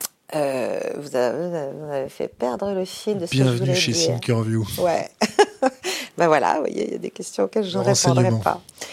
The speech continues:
Speaker 1: Oui, non, le renseignement, euh, déjà en matière de coordination, on a fait des choses utiles, en matière de recrutement aussi. Mais,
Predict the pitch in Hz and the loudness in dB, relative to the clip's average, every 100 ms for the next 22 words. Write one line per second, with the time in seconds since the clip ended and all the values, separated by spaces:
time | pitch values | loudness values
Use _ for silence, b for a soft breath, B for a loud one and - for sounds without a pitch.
0 | B B 143 135 - 151 143 160 202 208 | B B 2 2 0 0 2 4 2 0
1 | 196 185 170 165 170 190 220 - - - | 0 0 0 0 2 4 2 0 -8 -8
2 | 135 123 - - - - - - - - | -4 -4 -4 -6 -10 -12 -12 -14 -18 -20
3 | - - _ _ _ _ _ _ _ _ | -20 -20 _ _ _ _ _ _ _ _
4 | _ _ _ _ _ - 156 151 147 127 | _ _ _ _ _ -6 -2 0 2 0
5 | 135 127 123 135 - - 143 170 277 311 | 0 -4 -8 -12 -6 -4 -4 -4 -6 -8
6 | - 277 - 127 - - - 127 143 - | -6 -6 -6 -10 -12 -12 -10 -8 -10 -8
7 | 226 - 285 143 - - B B B - | -10 -2 -2 -2 -4 -12 B B B -14
8 | 143 143 127 123 185 - 240 - 247 190 | -12 -8 -4 -4 -4 -2 -4 0 2 2
9 | 220 - 110 B B B B B 143 160 | 0 -8 -12 B B B B B 2 2
10 | - | 2